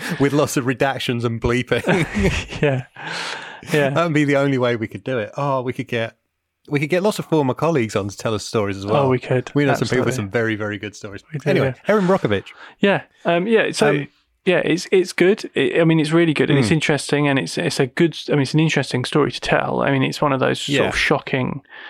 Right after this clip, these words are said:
Speaker 2: uh, negligence cases, um, and they're,
Speaker 1: Yeah.
Speaker 2: they're always kind of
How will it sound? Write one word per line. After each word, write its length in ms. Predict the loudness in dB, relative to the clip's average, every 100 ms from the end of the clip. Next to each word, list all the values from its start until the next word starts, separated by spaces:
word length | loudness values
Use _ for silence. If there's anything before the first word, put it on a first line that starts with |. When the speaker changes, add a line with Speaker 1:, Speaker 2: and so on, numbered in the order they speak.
| -20 _ -2
Speaker 2:
uh, 320 | 0 0 -2 -4
negligence 840 | 0 2 2 0 -2 -2 -4 -8 -10 -4
cases, 560 | -2 -2 -2 -4 -6 -12 -20 -20 -12 -4
um, 340 | -2 -2 -4
and 120 | -2
they're, 140 | 0 2
Speaker 1:
Yeah. 60 |
Speaker 2:
they're 160 | 2 2
always 280 | 2 0 -4
kind 180 | -4
of 140 | -4